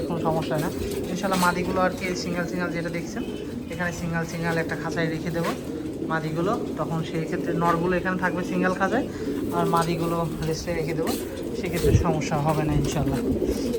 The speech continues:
দেখতেই পাচ্ছেন কবুতরগুলো এই যে কিছুটা মারামারি করছে আর কি, খাওয়ার যেটুকু আগ্রহ তার থেকে মারামারি করতেছে কিছু কবুতর, দেখতেই পাচ্ছেন। আর কবুতরগুলো আজকে গোসল করাতে একটু ওদের ফুরফুরা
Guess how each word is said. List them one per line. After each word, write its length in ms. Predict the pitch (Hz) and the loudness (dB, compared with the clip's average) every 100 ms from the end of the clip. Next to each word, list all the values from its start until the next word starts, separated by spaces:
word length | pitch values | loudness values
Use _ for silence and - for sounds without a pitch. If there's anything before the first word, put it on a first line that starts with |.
| - | -2
দেখতেই 260 | 165 - 190 | -2 0 2
পাচ্ছেন 260 | 180 - 269 - - - - | 2 0 -2 -2 -2 -2 -4
কবুতরগুলো 480 | - 165 160 160 165 156 - - - - - - - 165 | -2 0 0 0 0 -2 -6 -4 -4 -4 -4 -4 -2 0
এই 80 | 160 - | 2 0
যে 60 | - - - - - - | -2 -4 -6 -6 -6 -4
কিছুটা 260 | 180 143 180 180 | -4 -2 0 4
মারামারি 320 | 190 196 196 190 | 6 6 4 2
করছে 200 | 185 180 165 | 0 0 0
আর 40 | 160 | 0
কি, 80 | 165 - | -2 2
খাওয়ার 320 | 160 160 160 165 - - - - - - | 4 4 2 0 -6 -4 -4 -6 -4 -2
যেটুকু 280 | 165 170 170 170 | 0 2 4 4
আগ্রহ 200 | 151 175 | 4 0
তার 120 | 180 - | 0 0
থেকে 120 | 170 165 | -2 2
মারামারি 340 | 160 156 160 165 160 | 2 2 2 2 0
করতেছে 360 | - 165 196 220 - | -2 -4 -2 -4 -2
কিছু 180 | - - | -2 0
কবুতর, 300 | - 135 139 - - - - - - - - | 2 2 0 -2 -4 -4 -2 -2 -2 -2 0
দেখতেই 240 | - 190 175 | 2 2 2
পাচ্ছেন। 240 | 175 190 190 - 330 - - - | 2 0 -4 0 6 8 10 8
আর 80 | 156 - | 4 0
কবুতরগুলো 380 | 185 190 185 180 | 0 0 2 0
আজকে 140 | 170 175 | 0 -4
গোসল 200 | 165 - - | -4 -2 0
করাতে 280 | 180 175 208 - - - - - 311 - - - - - - - - | 0 2 0 0 -2 -4 -2 0 2 2 0 0 -2 -4 -6 -6 -4
একটু 140 | - 175 | -2 2
ওদের 180 | 175 170 165 - 403 - | 4 4 4 4 4 2
ফুরফুরা 340 | 190 - 190 | 2 2 6